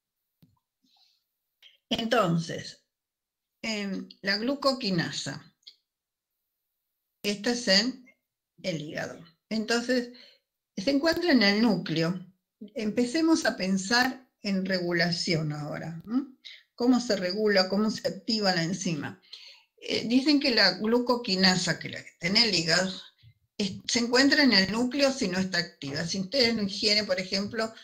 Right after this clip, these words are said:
de la, este, cuando hay una ingesta de glucosa, aumenta el nivel de glucosa en sangre, si comen, no sé, algo con un dulce, una torta, no sé, aumenta el nivel de glucosa en sangre,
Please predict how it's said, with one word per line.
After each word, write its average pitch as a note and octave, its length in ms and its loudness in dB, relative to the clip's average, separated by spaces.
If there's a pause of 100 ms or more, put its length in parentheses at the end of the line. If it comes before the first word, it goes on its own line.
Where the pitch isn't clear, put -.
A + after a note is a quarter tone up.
(540)
de F#3+ 120 2
la, F3 280 4
este, - 380 -4
cuando E3 300 0
hay F#3 160 2
una F#3 120 -2
ingesta F#3 600 -2
de D#3 140 -6
glucosa, G3+ 880 0 (240)
aumenta F#3 420 0
el F#3+ 80 2
nivel E3+ 300 -2
de F3+ 100 -6
glucosa F3 420 -8
en G3+ 120 -4
sangre, G#3 500 2
si G3 180 -2
comen, F3 400 -4
no E3+ 120 -6
sé, C#3+ 500 -4
algo F#3 300 -4
con D3 420 -8 (1000)
un G3+ 240 6
dulce, G3 480 4
una F#3 260 2
torta, F#3 480 2
no A#2+ 200 -4
sé, - 200 -4 (380)
aumenta G#3 360 0
el G#3+ 80 2
nivel G#3 300 2
de G#3 140 4
glucosa F#3 500 -2
en B3 120 2
sangre, A#3+ 480 4